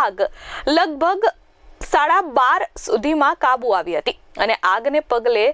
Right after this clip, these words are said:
કાપડ વેપારીઓની ચિંતામાં વધારો જોવા મળ્યો હતો. કરોડોનો માલ ગોડાઉનમાં પડ્યો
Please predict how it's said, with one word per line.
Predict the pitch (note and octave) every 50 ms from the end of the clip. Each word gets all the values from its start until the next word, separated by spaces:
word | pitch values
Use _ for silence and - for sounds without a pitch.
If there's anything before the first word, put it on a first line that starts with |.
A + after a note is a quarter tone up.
| - - - - - - -
કાપડ | D4 C4 - - G#4+ A#4 A4 G4+
વેપારીઓની | F#4 - - E4 E4 F4 F4 F4 F4 F4 - -
ચિંતામાં | D4+ C#4 C#4 C#4 - D#4 D#4 D#4 C4 A#3+ C#4 D#4 B3+
વધારો | A3 G3 A#3 A3+ C4 C#4+ D#4+ D#4+ - B3
જોવા | C4+ C4 A#3 G#3+ G3+
મળ્યો | F#3+ F3 E3+ E3
હતો. | - - - - - - - -
કરોડોનો | G3+ G#3 A#3+ B3+ C#4+ D4+ D#4+ E4+ D#4+ C#4
માલ | B3 A#3+ B3 C#4 D#4 D4+ - _ - G3+ G#3
ગોડાઉનમાં | A3+ G#3+ G#3+ C4+ D4 D4+ C#4 C4 C4+ B3+ B3 B3 B3 D#4+ E4+ - - - - - - - -
પડ્યો | C#4+ D#4+ F4+ G#4